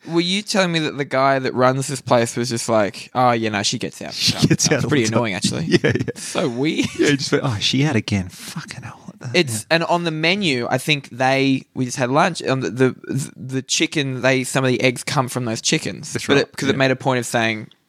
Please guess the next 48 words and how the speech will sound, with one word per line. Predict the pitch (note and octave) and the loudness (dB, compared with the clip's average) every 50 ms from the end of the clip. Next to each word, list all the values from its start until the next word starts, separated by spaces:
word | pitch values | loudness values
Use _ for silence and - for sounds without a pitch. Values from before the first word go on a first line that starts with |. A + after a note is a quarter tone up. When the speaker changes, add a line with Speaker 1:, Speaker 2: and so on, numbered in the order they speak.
| _ _ _ _ | _ _ _ _
Speaker 1:
"I'm | - A2 A2+ A#2 | -4 -2 0 0
on | A2+ | 0
the | A2+ | 0
menu, | A#2 A2+ A2+ A2+ A2 A2 - | -2 -2 -2 -2 -2 -4 -4
a | - G#2+ G2 | -4 -6 -4
chook | - - - D3 D3 - - | -2 0 0 0 -2 -2 -2
egg." | - G#2 F#2+ F2 F2+ - - - _ - - _ _ _ _ | 0 2 2 2 0 -2 -6 -10 _ -20 -20 _ _ _ _
Just, | - - B2+ B2 - - _ _ _ _ _ _ _ _ _ | -2 0 0 0 0 -4 _ _ _ _ _ _ _ _ _
why | - C3 C#3 C#3 C3+ | -4 2 4 4 4
do | C3+ | 4
you, | C3+ C3 B2+ - - | 2 -2 -4 -4 -4
I | - B2+ | -4 -4
feel | - - E3 E3 D3+ | -2 -2 0 2 2
like | C#3+ - - - - | 2 2 -2 -2 0
all, | A#2+ B2+ B2+ B2+ A#2+ A#2 A2+ A#2 C3+ - _ _ _ _ _ _ _ C#3 | 2 2 2 2 2 2 0 0 -2 -6 _ _ _ _ _ _ _ -4
much | C#3+ C#3+ C#3 D3+ | -2 0 0 -2
like | C3 - | -2 -2
milk, | A#2+ C#3 C#3 A2+ G#2+ - - - - - - - | 0 0 0 0 0 -2 -6 -10 -16 -14 -14 -8
Speaker 2:
<laughs> | - - | -2 0
Yeah. | F3+ - - - - - - - - | 0 0 0 -2 -6 -8 -12 -10 -6
Speaker 1:
when | C#3 C#3 | -4 -2
you | C#3+ C3+ | -2 0
think | C3+ C3+ - | 0 -2 -2
milk | - B2+ B2+ B2 A2 G2+ - - - - | 0 2 2 2 2 0 -2 -8 -16 -14
and | A2+ | -14
eggs, | A2+ A2 G#2+ G2 - | -12 -12 -14 -12 -8
you | - - | -6 -6
think | A#2 - G#2+ G2 - | -6 -6 -6 -6 -4
chickens | - - A2 - - G#2 G#2 G#2 - | -4 -4 -2 -4 -6 -8 -8 -4 0
and | A2 | 0
Speaker 2:
Yeah. | A2 G2+ F#2+ | 2 2 2
Speaker 1:
cows, | G2+ G2 F#2+ F#2 F2 - - | 0 0 -2 -2 -4 -4 -4
not, | G#2+ G2+ F#2 F2+ - _ _ _ _ - - - _ _ _ _ _ _ _ _ _ _ _ F#2+ | -2 -2 -2 -2 -4 _ _ _ _ -20 -20 -20 _ _ _ _ _ _ _ _ _ _ _ -4
not, | G#2+ G#2+ G2 F#2+ F#2 | -2 0 0 0 0
Speaker 2:
Yeah. | F2 F2 - | -4 -4 -4
Speaker 1:
like, | A2 G#2+ A2+ | -4 -4 -4
it's | A2+ - | -4 -2
never | C3 B2 A#2 | 0 0 2
gonna | A2+ A2 G#2+ | 2 2 0
be, | G#2 F#2+ | 0 0
like, | G2+ - | -2 -4
a | F#2 | -8
duck | F#2 - F#2 F2+ - - | -4 -2 -2 -2 -2 -4
egg | F2 E2+ D#2+ - | -8 -8 -4 -2
Speaker 2:
Yeah, | A2 G2+ F#2+ F#2+ | -2 -2 -2 -2
Speaker 1:
or | G2 | 0
Speaker 2:
no. | G2+ G2 F#2 | 2 2 2
Speaker 1:
something. | E2+ - - D2 D2+ D2+ | 2 2 0 -4 -6 -8